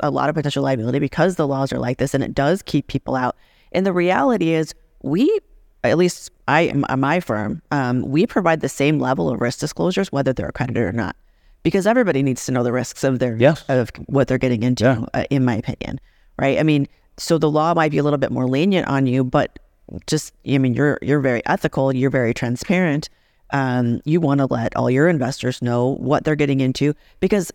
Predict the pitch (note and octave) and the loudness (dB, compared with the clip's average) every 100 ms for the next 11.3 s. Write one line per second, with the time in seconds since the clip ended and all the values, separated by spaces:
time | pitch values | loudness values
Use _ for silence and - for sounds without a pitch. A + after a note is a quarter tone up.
0 | - E3 D#3 C#3+ F3+ - G3 D#3+ - D3+ | -6 -2 0 2 0 2 2 0 0 0
1 | D3 C#3 C3+ C3+ C3 C3+ C#3+ B2+ - _ | 0 0 0 -2 -2 0 -2 -4 -8 _
2 | _ - D#3 E3 E3 - F3 C#3+ C3+ B2+ | _ -2 2 2 2 -2 -2 0 0 -2
3 | - C3+ B2 - E3 D3+ C#3 - B2+ - | -2 -2 0 0 0 0 -2 -4 -4 0
4 | D3+ E3 - C3 C#3 C3+ C#3+ - A2+ A#2+ | 0 -2 -4 -4 -2 0 0 0 -2 0
5 | D#3+ F#3+ - - _ _ - F2 - - | 0 -2 -6 -18 _ _ -6 -4 -6 -10
6 | - - C#3 - _ D#2 G#2 D3+ C#3+ C3 | -8 -2 -2 -2 _ 0 0 2 0 0
7 | D#3 F#3+ F3+ G#3+ E3+ D3 C3 C3+ D#3+ F#3 | 0 2 2 2 2 0 0 0 2 2
8 | E3 E3 F3 - G#3+ E3+ D#3 C#3+ C#3 C3 | 2 2 -2 0 0 0 0 0 0 0
9 | B2+ - F#3+ F3+ E3+ C3 B2 B2 B2+ F3 | -4 -6 -6 -4 -2 -2 -2 -4 -2 0
10 | F3 E3 - B2+ A#2 - - D#3 E3 D#3 | 0 -2 -4 -2 -2 -4 0 0 2 0
11 | D3+ C#3 | 0 -2